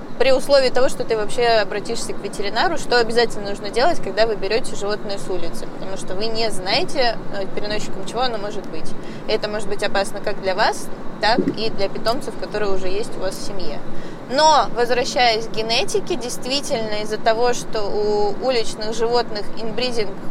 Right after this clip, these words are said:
более низкий, то есть у них очень широкая сетка возможных, э, партнеров, говорить о том, что они как бы более здоровые, в теории можно, но это очень спорный фактор. То есть о-,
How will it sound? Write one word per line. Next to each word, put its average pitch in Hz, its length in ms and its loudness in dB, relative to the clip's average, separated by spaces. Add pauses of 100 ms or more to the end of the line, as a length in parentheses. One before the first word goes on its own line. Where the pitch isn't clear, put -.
(300)
более 208 680 2 (400)
низкий, 277 420 0
то 220 120 -2
есть 208 220 -2
у 233 40 -4
них 226 240 -4
очень 208 240 0 (420)
широкая 269 480 4
сетка 233 420 0
возможных, 208 640 0 (120)
э, 190 180 -2
партнеров, 403 500 2 (640)
говорить 285 340 4
о 311 40 -2
том, 330 220 2
что 302 180 2
они 294 300 2 (540)
как 311 220 4
бы 247 240 4
более 285 520 4
здоровые, 330 760 4
в - 200 -2
теории 339 640 4
можно, 349 640 4
но 269 340 2
это 269 240 2
очень 262 300 2
спорный 190 480 0
фактор. - 480 0 (140)
То 269 80 4
есть - 260 -2
о-, 285 180 4